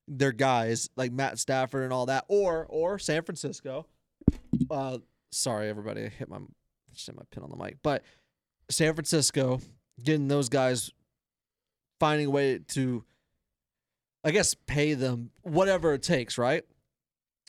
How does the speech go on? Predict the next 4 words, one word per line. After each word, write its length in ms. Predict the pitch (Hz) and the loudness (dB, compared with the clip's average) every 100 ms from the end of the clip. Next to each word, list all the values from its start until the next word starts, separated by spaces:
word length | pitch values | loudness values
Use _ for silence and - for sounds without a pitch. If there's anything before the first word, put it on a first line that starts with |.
| - 160 | -10 -2
Um, 480 | 151 135 113 101 - _ _ _ _ _ _ _ _ _ _ - | 0 0 -4 -10 -18 _ _ _ _ _ _ _ _ _ _ -2
ask, 240 | 175 170 - | 0 0 2
ask 280 | 185 196 - | 2 0 0
them, 360 | 170 143 104 | 0 0 -4